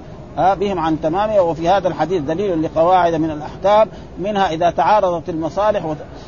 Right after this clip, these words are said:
أو تعارضت مصلحة ومفسدة وتعذر الجمع بين فعل المصلحة وترك المفسدة بدأ بالأهم.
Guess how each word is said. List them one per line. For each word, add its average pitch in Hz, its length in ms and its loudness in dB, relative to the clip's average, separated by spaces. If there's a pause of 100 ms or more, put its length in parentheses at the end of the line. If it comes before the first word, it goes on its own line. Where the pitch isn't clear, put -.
(200)
أو 175 100 4
تعارضت 185 560 4
مصلحة 208 460 -2
ومفسدة 170 580 -2
وتعذر 180 540 2
الجمع 170 300 -2
بين 165 280 0
فعل 175 260 -4
المصلحة 175 500 -2
وترك 208 300 0
المفسدة 208 520 2
بدأ 196 320 -2
بالأهم. 165 460 0